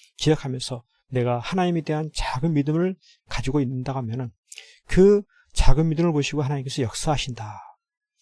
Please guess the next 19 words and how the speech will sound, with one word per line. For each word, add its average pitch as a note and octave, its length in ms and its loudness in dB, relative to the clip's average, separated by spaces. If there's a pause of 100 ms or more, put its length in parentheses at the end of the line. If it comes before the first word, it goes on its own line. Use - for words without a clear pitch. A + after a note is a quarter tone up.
(140)
하나님께서 F3 680 0
그 - 160 -4
문제를 C3+ 480 -2
해결하게 E3 380 -2
하신다. - 440 -10 (520)
그 G3 100 0
하나님을 D#3+ 440 0
신뢰하는 F#3+ 480 0
것입니다. A#2+ 440 -10 (960)
불가능할 C3+ 480 0
때 F3+ 260 -2 (300)
나의 B2 400 -2
불신을 C#3+ 420 0
버리는 A#2+ 300 2
것입니다. - 440 -12 (440)
하나님에 F3 300 2
대한 C#3 240 -4
불신을 D#3+ 500 2
버리고 D#3 420 -4